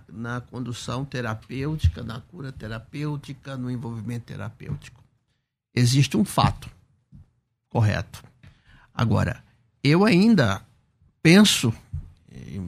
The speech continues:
foi-me dada essa liberdade, que a, o grande problema da,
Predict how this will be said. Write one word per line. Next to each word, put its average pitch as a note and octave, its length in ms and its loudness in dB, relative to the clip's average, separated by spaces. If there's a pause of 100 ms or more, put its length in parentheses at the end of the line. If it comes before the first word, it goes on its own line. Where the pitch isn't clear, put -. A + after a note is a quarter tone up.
(120)
foi-me A2 220 0
dada G#2 240 0
essa - 120 -12
liberdade, A2 800 -6 (840)
que A2 800 0 (400)
a, A2+ 100 -4
o B2+ 260 -2
grande A#3 440 8
problema D3 1000 8 (200)
da, A2+ 460 -2